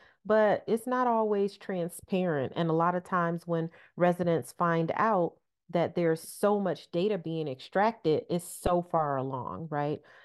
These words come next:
Um, and I, I can actually send you a few articles, um, that reference some of this stuff so that you, uh, can read a bit about it, but, um, as well as law enforcement. You know, Detroit, um, we have half of the known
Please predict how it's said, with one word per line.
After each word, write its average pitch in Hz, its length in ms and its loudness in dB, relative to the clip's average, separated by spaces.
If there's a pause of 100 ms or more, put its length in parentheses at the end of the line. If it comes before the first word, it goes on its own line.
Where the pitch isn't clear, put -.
(180)
Um, 165 340 0
and 180 140 4
I, 233 180 4
I 226 140 2
can 240 200 -2
actually 180 300 -2
send 180 300 -2
you 160 80 4
a 151 80 0
few - 240 -4
articles, 156 720 -4
um, 156 400 -6
that 131 240 -2
reference 156 460 -4
some 151 160 -4
of 135 40 -4
this 131 140 -8
stuff 160 340 -4
so 151 140 -4
that 156 240 -10
you, 147 220 -6 (480)
uh, 95 260 -6
can 165 300 -4
read 160 240 0
a 160 40 0
bit 170 200 2
about 180 340 0
it, 190 240 -4
but, 170 320 0 (420)
um, 175 300 0
as 175 180 0
well 190 300 0
as 180 140 -2
law 185 180 -4
enforcement. 156 640 -6
You 185 100 -2
know, 175 180 0
Detroit, 196 720 -4 (460)
um, 147 560 -2
we 190 240 -2
have 175 360 0
half 175 400 -2
of 165 160 -6
the 156 260 0
known 165 720 -2